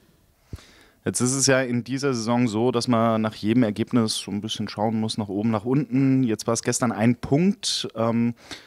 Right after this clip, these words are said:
ist jetzt die Frage, ist es eher ein Punkt gegen den Abstieg oder war es ein bisschen zu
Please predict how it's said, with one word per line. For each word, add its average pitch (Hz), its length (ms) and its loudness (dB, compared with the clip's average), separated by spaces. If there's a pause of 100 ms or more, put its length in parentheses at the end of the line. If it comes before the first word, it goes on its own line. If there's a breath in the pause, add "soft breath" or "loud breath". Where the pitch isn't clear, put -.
(200 loud breath)
ist 110 100 -4
jetzt 135 160 0
die 143 60 2
Frage, 117 480 0
ist 107 160 -8
es 110 180 -10
eher 110 240 -4
ein 113 140 -4
Punkt 139 340 -4
gegen 113 180 -2
den 101 140 -2
Abstieg - 680 -10
oder 123 400 0
war 113 80 0
es 120 140 -4
ein 120 80 0
bisschen 120 260 -4
zu 110 240 -10